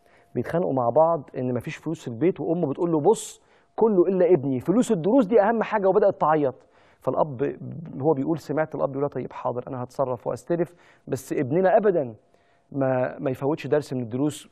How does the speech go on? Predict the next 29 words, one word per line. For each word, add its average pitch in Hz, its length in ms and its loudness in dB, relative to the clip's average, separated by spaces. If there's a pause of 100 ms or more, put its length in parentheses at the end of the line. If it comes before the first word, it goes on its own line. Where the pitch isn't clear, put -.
هو 123 80 -4
خلاص 135 220 0
دلوقتي 131 240 -2
بقى 131 80 -2
في - 80 -12
ثانوية 123 220 -4
عامة". 104 260 -10 (440)
يقول: 170 120 -2
"قعدت 156 220 -2
مع 135 100 -2
نفسي 143 340 -8 (600)
وخدت 139 280 -10
قرار، 117 380 -6 (1040)
لازم 160 240 -2
أصارحهم، 127 480 -10 (720)
اوعى 143 160 2
تستلف - 360 -10
يا 117 60 -8
أبويا، 110 220 -12 (1080)
اوعى 143 180 0
تذل 131 240 -4
نفسك، - 400 -16 (840)
أنا 127 80 0
الفلوس 143 360 -6
مكفياني 135 560 -4
بس 120 200 -10
أنا 135 80 -8
اللي 117 100 -10
باخد". 110 260 -12